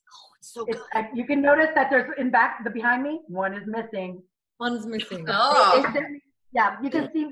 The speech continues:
Speaker 2: um, the picture that, um, I sent you guys. Um, it's on our, our Instagram and stuff like that. How many bottles of wine they sent me, and I put a, a beautiful display with the American flag
Speaker 4: Yeah.
Speaker 2: because it's
Speaker 1: Yeah.
Speaker 2: July month. And then I'm drinking, um, um, out of my stepbrother's
Speaker 3: Ah!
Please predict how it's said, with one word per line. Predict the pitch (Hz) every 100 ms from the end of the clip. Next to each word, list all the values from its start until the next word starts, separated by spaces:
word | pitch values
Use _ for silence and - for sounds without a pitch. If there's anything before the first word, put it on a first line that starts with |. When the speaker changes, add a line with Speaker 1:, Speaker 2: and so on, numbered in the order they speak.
| 214 262
Speaker 2:
um, | 240
the | 226 262
picture | 269 311 285
that, | 262 220 220
um, | 214 214
I | 208
sent | 240 226
you | 247
guys. | 214 202 208 202
Um, | 196
it's | 208
on | 214 196
our, | 185 180 - 185
our | 175 170 - _ 196
Instagram | 196 196 180 175
and | 170
stuff | 180 180
like | 175
that. | 175 - - _ -
How |
many | 220 202
bottles | 180 185 190 185
of |
wine | 175 180
they | 175 170
sent | 170 175
me, | 170
and | 170
I | 160
put | 180
a, | 170 -
a | 156
beautiful | 165 170 160
display | 160 - 160 160
with | 156
the | 160
American | 160 156 170 165
flag | 165 160 165
Speaker 4:
Yeah. | 139 123 - _ _
Speaker 2:
because | 262 320
it's | 370
Speaker 1:
Yeah. | 339 214
Speaker 2:
July | 190 185
month. | 185 180 185 185 _ _ _
And | 214 208
then | 202
I'm | 208 196
drinking, | 233 220 233 214 208
um, | 190 190 202
um, | 190 - _ _ _ - _ _
out | 214 226
of | 208
my | 208 196 - _ _
stepbrother's | - 311 330 _ _ - 214 196 208
Speaker 3:
Ah! | 349 415 453 453 349 233 254 247 247